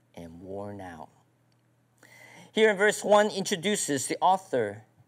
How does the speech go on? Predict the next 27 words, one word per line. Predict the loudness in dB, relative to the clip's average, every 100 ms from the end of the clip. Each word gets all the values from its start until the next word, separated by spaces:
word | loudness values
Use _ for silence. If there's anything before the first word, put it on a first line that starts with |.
| -12
Agur, | -8 -6 -6 -8 -12 _ _ _ _ _ _ _ _
whom | -2 0
we | 0
do | 0 0
not | 2 0 0
know | 0 2
much | 2 0 2 0
about | 2 2 2
because | 2 2 2 -8 -16 -20 _
this | 2 4 4 2
is | -2
the | -2 -6
only | -2 0 0 -2
place, | -6 -4 2 4 2 -2 -6 2
um, | 6 6 4 -2 -10 -16 -20 _
in | 0
all | 4 4 4
of | 2
the | 2
Bible | 2 2 -2 -2
that | 4 4 4 -2 _ _ _ -8
he's | -4 -4
mentioned | 0 -2 0 -4
here. | -2 -2 -2 -8 _ _ _ _ _ _ _ _ _ -20 -20 _ _
We | -14
do | -8 -4
know | -2 0 0 0